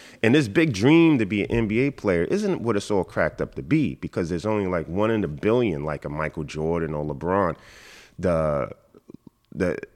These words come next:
the, the term, the amount of time that you actually could play in the N B A is a short one, you know, if you're lucky enough. And then many of them end up becoming broke because they misuse their money buying big houses. But anyway,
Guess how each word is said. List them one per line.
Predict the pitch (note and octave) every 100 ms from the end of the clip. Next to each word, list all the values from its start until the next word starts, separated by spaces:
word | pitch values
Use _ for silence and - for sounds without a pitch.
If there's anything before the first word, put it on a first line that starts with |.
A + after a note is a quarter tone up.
| -
the, | F2 D2 C2+
the | - E2
term, | - D#3+ D3 G#2
the | F2+
amount | A2+ C3
of | A2+
time | B2 A2 G2+
that | F#2+ -
you | C#2+
actually | G2 G2+ F#2+
could | E2
play | - A#2+ C#3+
in | C#3+
the | F#2+
N | F2+
B | E2 D#2+
A | D#2
is | D2+ F#2
a | D#2+
short | - - G3 -
one, | D2 - - _ _ - _
you | F2 D#2
know, | D#2 D#2
if | F2+ -
you're | F2
lucky | F2+ C3 - F2+
enough. | C#2+ C#2 A#1+ -
And | D#2 D#2
then | D2+
many | F#2+ C#3+ C#3+
of | G#2 D#2
them | D#2+ D#2+
end | F2+ F2
up | E2 C2 -
becoming | F#2 - G2+ E2+ C#2+
broke | D2 B2+ F3 - -
because | D2 - D2+ C#2
they | D#2 D2+ D2 C2+ - -
misuse | E2 F#2 - F#2 G2 D#2+
their | D#2
money | F2 D3 A#2 C#2+ -
buying | D#2 D2+ C#2
big | E2+
houses. | A#2 A#2+ G2+ D2
But | G#2 A#2
anyway, | D#3+ A2+